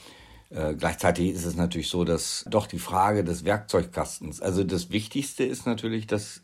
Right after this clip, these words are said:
ähm, den Werkzeugkasten kann es ja nicht geben, weil das Objekt letztlich immer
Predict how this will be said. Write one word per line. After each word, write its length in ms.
ähm, 520
den 460
Werkzeugkasten 800
kann 220
es 160
ja 100
nicht 240
geben, 240
weil 140
das 120
Objekt 540
letztlich 560
immer 340